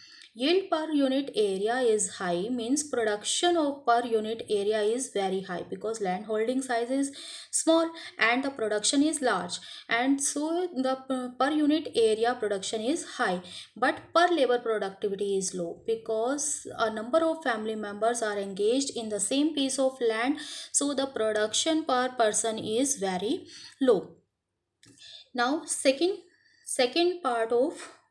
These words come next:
second, uh, subdivision of intensive subsistence agriculture. This is intensive subsistence agriculture dominated by crops other than paddy, means dry crops, which needs very low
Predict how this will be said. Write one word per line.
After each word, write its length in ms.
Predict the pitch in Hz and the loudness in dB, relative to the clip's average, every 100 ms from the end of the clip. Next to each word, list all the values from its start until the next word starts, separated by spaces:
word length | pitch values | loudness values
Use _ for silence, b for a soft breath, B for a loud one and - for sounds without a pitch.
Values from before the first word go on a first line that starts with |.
| - | -8
second, 520 | - 240 311 311 - | -4 -2 -2 -6 -4
uh, 460 | 254 240 233 226 226 | -4 -2 0 -2 -2
subdivision 680 | 262 247 240 220 214 240 | -2 0 0 -2 -2 -2
of 260 | 233 226 277 B B B - | 0 -2 -2 B B B -6
intensive 600 | 247 247 247 269 320 330 | -2 2 2 2 -2 -4
subsistence 680 | - 220 - 214 220 220 247 - | -2 -4 -4 -6 -4 -6 -8 -8
agriculture. 800 | 202 190 185 185 180 190 185 - B B B B | -6 -6 -6 -6 -6 -6 -8 -10 B B B B
This 180 | 247 247 | 0 0
is 200 | 311 330 | -4 -4
intensive 720 | - 226 226 226 - 311 320 | -8 -4 0 0 2 -2 -2
subsistence 760 | - 254 - - - 226 240 254 | -4 -4 0 -2 0 -4 -2 -4
agriculture 600 | 208 202 208 202 196 269 330 | -4 -4 -2 -4 -2 -2 -2
dominated 560 | 208 208 208 202 254 254 | -4 -4 -6 -4 -4 -4
by 160 | 202 | -4
crops 420 | 202 208 226 269 - | -4 0 0 0 -4
other 260 | 208 202 196 | -2 0 0
than 240 | 196 190 | -2 -6
paddy, 460 | 190 190 208 302 B B B | -6 -4 -2 -4 B B B
means 300 | - 262 - | -2 0 0
dry 300 | - 220 208 | 0 0 0
crops, 420 | 196 185 - - 208 | -2 -6 -6 -8 -4
which 280 | 240 269 - | -2 -2 -2
needs 400 | 240 240 285 - | 0 2 2 2
very 340 | 220 208 247 | 0 0 0
low 480 | 247 202 208 247 330 | -2 0 4 4 2